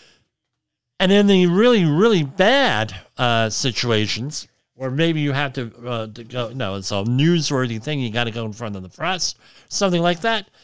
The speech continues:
you wanna be able to be in control of the narrative. This is what happened. Because the worst thing you wanna do is to give that to somebody else, and then they're in control.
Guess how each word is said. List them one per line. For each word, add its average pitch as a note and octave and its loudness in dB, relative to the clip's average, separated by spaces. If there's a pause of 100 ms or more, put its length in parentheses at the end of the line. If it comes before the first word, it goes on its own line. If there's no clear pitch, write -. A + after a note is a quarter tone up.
(160)
you C#4 -2
wanna D#4+ 2
be B3+ 4
able A#3 4
to A#3+ 0
be B3+ 0
in B3+ 0
control A#3+ 2
of B3 0
the A#3+ 2
narrative. A#3+ 0
This F3+ -4
is G3 -6
what G#3+ 2
happened. G3+ -2 (1600)
Because F#3+ 2 (200)
the D#3+ 0
worst A#3 4
thing B3+ 0
you A3 2
wanna E3+ 2
do E3+ 0
is E3+ -2
to D#3+ -6
give F3+ -2
that F3 -2
to D3 -4
somebody E3 0
else, G#3+ 2
and E3+ -4
then G3 0
they're A#3+ 0
in C#4+ -2
control. A2 -4